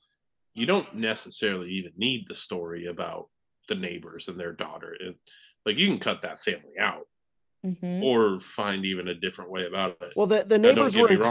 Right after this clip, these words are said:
Speaker 3: included because of the, like, we
Speaker 2: The friend
Speaker 3: chose
Speaker 2: breakup.
Speaker 3: the,
Speaker 1: Right,
Speaker 3: yeah,
Speaker 1: right.
Speaker 3: that part of it. But,
Speaker 1: Yeah.
Speaker 3: but that's
Speaker 1: And you
Speaker 3: fine.
Speaker 1: can
Speaker 3: Like,
Speaker 1: still
Speaker 3: they can
Speaker 1: stir
Speaker 3: be
Speaker 1: up
Speaker 3: that
Speaker 1: a drama
Speaker 3: included because of
Speaker 1: story
Speaker 3: that. Yeah.
Speaker 1: some way. Yeah, yeah, yeah. Um,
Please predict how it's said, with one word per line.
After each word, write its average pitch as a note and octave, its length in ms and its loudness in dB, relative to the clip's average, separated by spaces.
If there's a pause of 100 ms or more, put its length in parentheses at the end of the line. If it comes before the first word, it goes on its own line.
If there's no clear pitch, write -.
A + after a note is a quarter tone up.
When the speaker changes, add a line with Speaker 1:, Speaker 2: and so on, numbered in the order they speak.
Speaker 3:
included F3 360 6
because E3 320 0
of D#3+ 80 0
the, C#3+ 180 2
like, B2 360 -2 (560)
we D3+ 160 2
Speaker 2:
The D#3+ 260 2
friend - 20 0
Speaker 3:
chose - 260 2
Speaker 2:
breakup. B2 580 0
Speaker 3:
the, C3+ 80 -4
Speaker 1:
Right, E3+ 180 6
Speaker 3:
yeah, B2+ 80 8
Speaker 1:
right. F#2+ 320 4 (100)
Speaker 3:
that B2+ 220 -4
part F2+ 180 -8
of F2+ 80 -8
it. F#2 160 -8
But, G#3 240 2
Speaker 1:
Yeah. F3+ 180 4
Speaker 3:
but - 100 -4 (100)
that's G3 220 6
Speaker 1:
And F3+ 100 6
you G3+ 60 10
Speaker 3:
fine. A3 100 8
Speaker 1:
can F3+ 120 4
Speaker 3:
Like, E3+ 160 4
Speaker 1:
still D#3+ 220 4 (140)
Speaker 3:
they A#3 140 6
can B3+ 100 8
Speaker 1:
stir A#3 60 8
Speaker 3:
be A#3 100 6
Speaker 1:
up A3+ 80 6
Speaker 3:
that A3 160 6
Speaker 1:
a G#3+ 60 -2
drama G3 160 6 (100)
Speaker 3:
included G3 220 4
because F3+ 280 6
of F#2+ 60 2
Speaker 1:
story F#2+ 160 0
Speaker 3:
that. F#2 100 -10
Yeah. C#3 140 -2
Speaker 1:
some G2 220 0
way. F2+ 180 -2
Yeah, F#2+ 220 0
yeah, F#2 240 -2 (720)
yeah. G2 240 0
Um, E2 140 -16